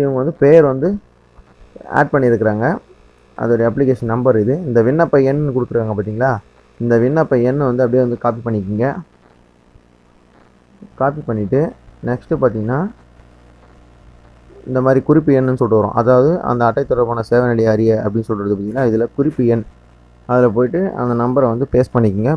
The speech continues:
பேஸ்ட் பண்ணிட்டு கீழே வந்து பதிவு செய்யணும் ஒரு ஆப்ஷன் கொடுத்துருக்காங்க பாருங்க. அதை வந்து கிளிக் பண்ண உடனே நெக்ஸ்ட் பேஜ் வந்து உங்களுக்கு வந்து இந்த மாதிரி வந்து ஓப்பன் ஆகும். இதுல தெரிஞ்சிடும் உங்களுடைய வி-, விண்ணப்பமானது ஏற்றுக்கொள்ளப்பட்டதா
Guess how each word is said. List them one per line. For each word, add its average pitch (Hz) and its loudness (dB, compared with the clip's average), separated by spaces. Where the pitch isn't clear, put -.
பேஸ்ட் 151 4
பண்ணிட்டு 120 0
கீழே 151 4
வந்து 135 -2
பதிவு 139 4
செய்யணும் 120 4
ஒரு 113 6
ஆப்ஷன் 110 -2
கொடுத்துருக்காங்க 104 0
பாருங்க. 113 -2
அதை 131 8
வந்து 139 2
கிளிக் 131 -4
பண்ண 120 0
உடனே 139 -2
நெக்ஸ்ட் 123 -4
பேஜ் 135 4
வந்து 127 -2
உங்களுக்கு 110 0
வந்து 131 -4
இந்த 117 -2
மாதிரி 107 0
வந்து 104 -2
ஓப்பன் 104 -2
ஆகும். 104 0
இதுல 139 8
தெரிஞ்சிடும் 135 4
உங்களுடைய 120 2
வி-, 113 2
விண்ணப்பமானது 120 0
ஏற்றுக்கொள்ளப்பட்டதா 113 -4